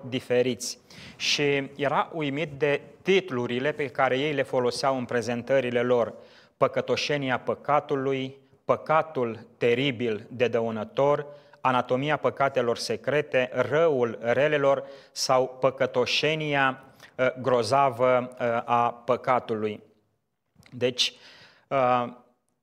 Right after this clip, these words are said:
astăzi oamenii nu mai privesc răul așa cum ar trebui ca să fie privit, ca o forță diabolică, nu? Care lucrează în noi și ne distru-, ne distruge,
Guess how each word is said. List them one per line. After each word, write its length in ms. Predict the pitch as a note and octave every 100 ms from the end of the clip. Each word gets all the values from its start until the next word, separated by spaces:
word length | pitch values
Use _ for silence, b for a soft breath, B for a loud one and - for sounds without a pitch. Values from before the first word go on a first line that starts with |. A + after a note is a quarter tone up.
| _ _ _
astăzi 800 | - E3 - E3 D3 - - - _ _
oamenii 340 | C#3 D3+ D3+
nu 80 | C#3+
mai 160 | D3 C3+
privesc 640 | - A2 A#2+ - - -
răul 640 | - A#2 C3 C#3+ C3+ C3 C3
așa 240 | B2+ A#2 C3+
cum 180 | B2+
ar 120 | B2 A#2
trebui 360 | A#2 A2 B2
ca 140 | A#2+ A#2
să 180 | -
fie 260 | A#2 - A#2+
privit, 400 | - A#2 G#2+ B2
ca 100 | -
o 120 | A2
forță 420 | A2 C3+ B2+ -
diabolică, 920 | A2 A#2 A2+ G#2+ A2 C#3+ A2+ G#2 A#2+
nu? 280 | B2 A#2 C#3 B B B
Care 240 | - A#2+
lucrează 640 | B2 A#2+ B2+ C#3 C#3+ A#2 B2+ -
în 420 | B2 A#2 A#2 A#2+
noi 380 | B2 B2+ C3+ D3
și 200 | - C3
ne 140 | B2+
distru-, 540 | A2+ A#2 - A#2+ C#3 C3 -
ne 280 | B2+ B2 B2
distruge, 640 | A#2 A2 - C3+ A#2 B2+